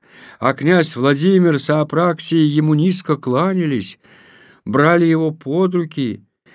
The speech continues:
посадили за стол во большой угол, на скамью дубовую, раззолоченную, дорогим пушистым ковром покрытую. Расселся, развалился на почетном месте Тугарин,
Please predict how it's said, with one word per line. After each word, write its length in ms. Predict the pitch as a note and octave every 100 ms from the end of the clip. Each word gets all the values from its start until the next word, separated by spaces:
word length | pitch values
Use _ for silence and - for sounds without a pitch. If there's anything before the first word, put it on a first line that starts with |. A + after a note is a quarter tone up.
| -
посадили 560 | - C3+ D3+ D3 F3+ E3+
за 220 | C#3+ D3+
стол 420 | C3+ - D#3+ F3
во 100 | D3+
большой 520 | C#3+ C#3+ - D#3+ E3
угол, 640 | C3+ B2+ D3+ F3+ D#3+ B2 G2+ - - _ _ -
на 140 | A2+
скамью 600 | G#2+ - A2+ A2 C#3 G3+
дубовую, 840 | F3 D#3 B2 D#3 D3+ B2 A#2 G2 F#2 - _ -
раззолоченную, 1300 | A#2 B2 G2+ A#2 B2+ A#2 - B2+ E3+ D#3 C3+ A2+ G2
дорогим 440 | A#2+ B2 A#2+ C3+
пушистым 640 | C3+ B2 - C3+ - C3
ковром 480 | - B2+ A2+ B2+ D3
покрытую. 800 | D3 D3 D3 C#3+ A#2+ G2 F2+ - _ _ - - - -
Расселся, 1040 | - A#2 A2+ - - B2+ G3+ F3 A2 - B2
развалился 840 | B2+ A2 A2 B2 E3+ A3+ F#3 F3+
на 100 | E3
почетном 640 | D#3+ D#3 - D#3+ D3 D3 C#3+
месте 440 | C#3 D3 - -
Тугарин, 680 | B2+ C3+ C3 C3+ A#2+ G2+ F#2